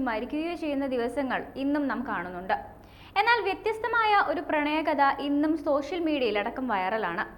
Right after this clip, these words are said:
പണത്തെക്കാളും സ്വത്തുക്കളെക്കാളും വിലയുണ്ട് പ്രണയത്തിന് എന്ന് തെളിയിച്ച ഒരു മലേഷ്യൻ യുവതിയാണ്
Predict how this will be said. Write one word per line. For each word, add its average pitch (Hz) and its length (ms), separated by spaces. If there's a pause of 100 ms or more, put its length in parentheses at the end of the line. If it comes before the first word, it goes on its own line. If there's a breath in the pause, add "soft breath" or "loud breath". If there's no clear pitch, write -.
(440 loud breath)
പണത്തെക്കാളും 403 840
സ്വത്തുക്കളെക്കാളും 330 880
വിലയുണ്ട് 285 440 (100)
പ്രണയത്തിന് 269 560
എന്ന് 254 180
തെളിയിച്ച 233 340 (240)
ഒരു 262 100 (100)
മലേഷ്യൻ 285 500
യുവതിയാണ് 262 480